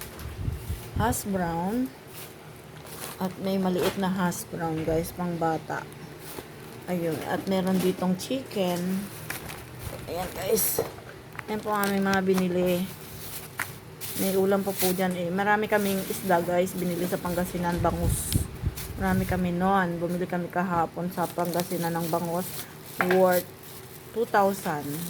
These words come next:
Ayan. Ayan, giniling. Ay, mag-aayos po si Winnie doon sa aking pantry. Puno na naman ang aking pantry. Ayun, oh, may mga pre po ang ano.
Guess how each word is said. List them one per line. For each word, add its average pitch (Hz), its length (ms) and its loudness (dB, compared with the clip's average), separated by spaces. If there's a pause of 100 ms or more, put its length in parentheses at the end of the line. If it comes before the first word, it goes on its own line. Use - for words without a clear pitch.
(220)
Ayan. 156 320 -2 (720)
Ayan, - 560 2
giniling. 226 680 6 (1500)
Ay, 185 80 0
mag-aayos 180 560 4
po 180 80 -2
si 180 160 -2
Winnie 175 320 0
doon 185 160 4
sa 165 240 2
aking 185 320 0
pantry. 185 640 4 (1040)
Puno 190 320 4
na 190 80 0
naman 185 240 2
ang 185 240 4
aking 185 240 0 (160)
pantry. 175 640 2 (1040)
Ayun, 220 160 2
oh, 208 80 2
may 190 160 2
mga 175 240 2
pre 170 240 -2
po - 240 2
ang 160 80 0
ano. 160 480 4